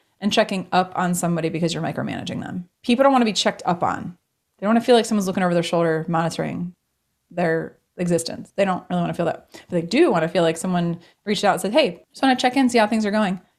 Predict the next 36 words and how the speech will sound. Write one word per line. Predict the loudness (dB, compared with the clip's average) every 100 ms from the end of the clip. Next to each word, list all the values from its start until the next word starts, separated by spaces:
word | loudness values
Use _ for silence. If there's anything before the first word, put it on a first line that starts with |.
| _ _
How | 2
can | 4 4
I | 6
best | 4 2
support | 0 2 2
you | 2
right | 0
now?" | -2 -4 -4 -8 -6
A |
question | 4 4 6 2
that | 4
all | 6 6
leaders | 4 0
should | 0
be | 2
asking | 2 2 -4 -6
the |
people | -4 -4 -2
that | -2
they | -2
lead. | -2 -6 -10 -20 _
"How | 2
can | 4 4
I |
best | 4 0
support | -2 0 0
you | 0
right | 0 -2
now? | -4 -4 -8 _ _ _ 0
What | 0 4
does | 2
support | 0 0 0
look | 2 0
like | 0 -2
for | -2 -2
you? | -2 -2 -6